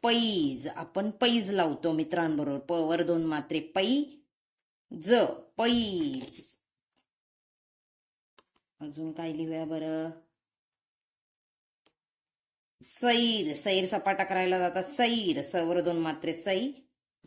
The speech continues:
र, सैर. चैन, च वर दोन मात्रे, चै, न, चैन.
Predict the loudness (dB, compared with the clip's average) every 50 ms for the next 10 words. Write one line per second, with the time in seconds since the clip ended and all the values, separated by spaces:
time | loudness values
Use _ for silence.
0 | -8 -4 0 0 2 2 0 -2 -6 -16 _ _ _ _ _ _ _ _ _ _
1 | _ _ -14 -8 -4 -2 0 0 0 0 0 0 -2 -2 -4 -8 -10 -12 -14 _
2 | _ _ _ _ _ _ _ _ _ _ _ _ _ _ _ _ _ _ _ _
3 | _ _ _ _ _ _ _ _ _ _ _ _ _ _ _ _ _ _ _ _
4 | _ _ _ -2 2 4 4 6 6 6 4 4 2 2 2 2 2 2 0 -4
5 | -6 -8 -10 -14 -20 -20 _ _ _ -4 0 2 2 2 2 2 2 2 2 2
6 | 2 2 2 2 2 0 0 -2 -4 -2 -2 -4 -4 -4 -4 -2 0 0 0 0
7 | 0 -2 -6 -8 -14 _ _ _ _ _ _ -8 -4 0 2 2 2 0 -2 -4
8 | -10 -16 _ -4 -2 2 4 4 4 4 4 2 2 2 0 0 0 -2 -4 -6
9 | -6